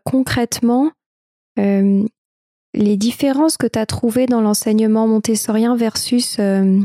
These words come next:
un système plus traditionnel pour que les auditeurs qui nous écoutent puissent se rendre compte concrètement, euh, dans tes journées de collégien ou lycéen, ce qui changeait au jour le jour quand tu allais à l'école ?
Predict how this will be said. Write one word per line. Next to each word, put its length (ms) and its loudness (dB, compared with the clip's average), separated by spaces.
un 100 0
système 380 -2
plus 160 -4
traditionnel 680 -2
pour 200 -6
que 200 0
les 140 0
auditeurs 380 0
qui 120 -2
nous 180 2
écoutent 240 -2
puissent 240 -4
se 80 -4
rendre 300 0
compte 380 -2
concrètement, 760 -2
euh, 720 2
dans 300 0
tes 200 0
journées 580 2
de 120 2
collégien 520 0
ou 40 2
lycéen, 520 0
ce 100 -8
qui 160 -2
changeait 440 0
au 100 2
jour 220 0
le 140 2
jour 440 0
quand 140 -4
tu 140 -4
allais 140 0
à 60 0
l'école ? 400 0